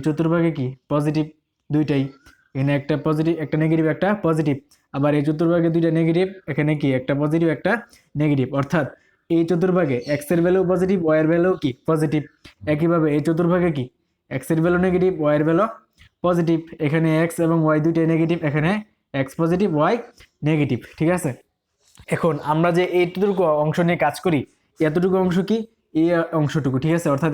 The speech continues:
এখানে এই অংশটুকুতে এক্স এর ভ্যালু কি পজিটিভ এবং ওয়াই এর ভ্যালু কি পজিটিভ, ঠিক আছে? তাইলে এখানে এক্স অক্ষ এবং এটা হচ্ছে মূল বিন্দু, এক্স অক্ষ এবং ওয়াই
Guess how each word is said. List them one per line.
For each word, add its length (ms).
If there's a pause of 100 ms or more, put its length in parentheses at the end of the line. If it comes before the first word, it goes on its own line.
এখানে 240 (360)
এই 140 (100)
অংশটুকুতে 480 (120)
এক্স 180
এর 120
ভ্যালু 180 (100)
কি 60 (120)
পজিটিভ 280 (140)
এবং 180
ওয়াই 160
এর 100
ভ্যালু 160 (100)
কি 80 (380)
পজিটিভ, 320 (100)
ঠিক 180
আছে? 120 (500)
তাইলে 240 (120)
এখানে 220 (140)
এক্স 220
অক্ষ 140 (580)
এবং 120 (120)
এটা 100
হচ্ছে 220
মূল 200
বিন্দু, 240 (840)
এক্স 180
অক্ষ 140 (300)
এবং 160 (340)
ওয়াই 140